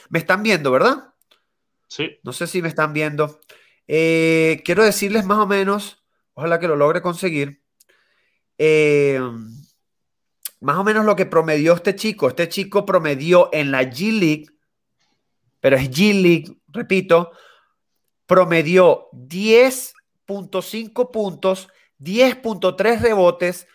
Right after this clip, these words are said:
Speaker 1: uno punto tres robos, dos punto tres tapones,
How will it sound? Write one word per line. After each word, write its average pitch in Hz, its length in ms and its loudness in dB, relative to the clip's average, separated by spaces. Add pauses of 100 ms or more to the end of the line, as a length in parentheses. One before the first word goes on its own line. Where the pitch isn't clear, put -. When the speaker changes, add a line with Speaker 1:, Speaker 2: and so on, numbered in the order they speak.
(420)
Speaker 1:
uno 254 360 0
punto 185 340 -4
tres 226 260 0
robos, 185 540 2 (340)
dos 190 380 2
punto 190 440 -4
tres 185 240 0
tapones, 196 680 2